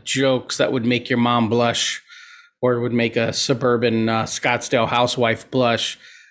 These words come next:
But I like it. They get together in their stu-, they have a studio. I haven't watched any of them on YouTube yet, but they have a studio. They have a, a, a, a mixologist with them every week, and he makes them cocktails, and they drink, and then they just shoot the shit about where they toured, where,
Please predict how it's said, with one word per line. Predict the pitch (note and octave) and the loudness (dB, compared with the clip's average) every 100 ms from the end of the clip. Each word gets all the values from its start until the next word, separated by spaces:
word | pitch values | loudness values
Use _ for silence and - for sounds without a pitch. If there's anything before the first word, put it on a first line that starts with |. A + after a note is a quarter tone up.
| - C3+ | -10 -2
But | |
I | D#3 | 0
like | F#3 C#3 C3 | 2 0 0
it. | C#3 | 0
They | D3 | 0
get | C#3+ D3+ | 0 -2
together | C3+ D3 C#3+ | -2 0 2
in | C#3+ D#3+ | 2 2
their | D3+ | 0
stu-, | - E3+ | 0 -2
they | D#3+ | 0
have | D#3 C#3 | 0 0
a | |
studio. | B2+ - D#3 D#3 D3+ | -2 0 0 2 2
I | E3 | 2
haven't | E3 C3+ | 0 -2
watched | B2+ D3 D3 | 0 0 0
any | C#3+ C3 | 0 0
of | A#2+ | 0
them | A#2 | 0
on | A2+ | 0
YouTube | C#3 C#3 B2+ A2 | -2 -2 -4 -4
yet, | A2 G2+ - - - _ - | -2 -4 -8 -20 -20 _ -8
but | C3+ | -2
they | |
have | D3+ C3+ | 0 0
a | |
studio. | - E3+ D#3+ D#3 | -2 0 0 2
They | |
have | F3 C#3+ | 2 0
a, | B2 | -2
a, | C#3+ B2+ A#2+ - | 0 0 0 -2
a, | C3 A#2+ - - | -6 -8 -8 -4
a | C3+ | 0
mixologist | C#3 C#3 D3 C3+ C#3+ D3 E3 D3+ - - _ - | 0 0 0 2 0 0 -2 -2 -8 -16 _ -6
with | C#3 C#3 | -4 -2
them | C3+ | -2
every | C#3 C#3 | 0 0
week, | C3 D3 D3+ | 0 0 0
and | C3 | -2
he | B2+ | 0
makes | B2 B2 | -2 -2
them | C3+ A#2+ | -4 -4
cocktails, | - A2+ - C3 B2+ B2 A#2 - - - - _ | -2 -4 -2 0 2 0 -2 -8 -16 -20 -20 _
and | A#2 A2+ | -4 -2
they | A#2+ | -2
drink, | A2 B2+ C3 C3 | -2 0 2 0
and | B2 | 0
then | A#2 A2+ | 0 0
they | A#2 | -2
just | A#2+ - | -2 -4
shoot | - B2 | -4 -6
the | |
shit | B2+ C3+ | -2 0
about | B2 A2+ A2 - - _ _ | 2 0 -2 -6 -16 _ _
where | C#3 C3 | -4 -2
they | A#2 | -2
toured, | - E3+ E3 D#3 D3 C#3 C3 | -2 -2 0 2 0 -2 -4
where, | B2 | -4